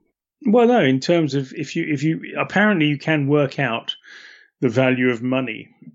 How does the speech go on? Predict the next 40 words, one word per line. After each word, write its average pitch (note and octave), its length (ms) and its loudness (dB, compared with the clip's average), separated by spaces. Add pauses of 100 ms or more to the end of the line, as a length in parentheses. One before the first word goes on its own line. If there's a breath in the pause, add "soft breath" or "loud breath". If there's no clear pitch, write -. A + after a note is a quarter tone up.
(260)
and C3+ 160 -2
it B2+ 80 -4
has D#3+ 160 2
been D3 240 0
worked A#2+ 320 -2
out. A#2 180 -4
And C3 120 2
this E3 200 2
man B2+ 420 0
earned C3 260 4
something D3+ 260 0
like C#3 200 -2
fifteen C#3 600 0
billion B2 440 2
in A#2 120 -4
his C3 220 -6
career. B2+ 540 -2 (560 loud breath)
So D3 360 2 (220)
all A3 280 2
these F#3+ 300 0
sportsmen C3 840 -2
of C#3 240 2
today C#3 400 0
think F3+ 300 -6
they're D3 180 0
jolly D#3 300 0
wealthy B2+ 380 0
and C3 120 -2
all D3 120 2
the C3+ 100 2
rest B2 260 -2
of A2+ 80 -2
it, - 240 -14 (320 loud breath)
but C#3+ 140 2
they D3+ 220 2
knew C#3+ 300 2
nothing. D#3+ 800 -4 (300)
Because B2 240 -10
this D#3 160 -4
bloke, A#2+ 300 -8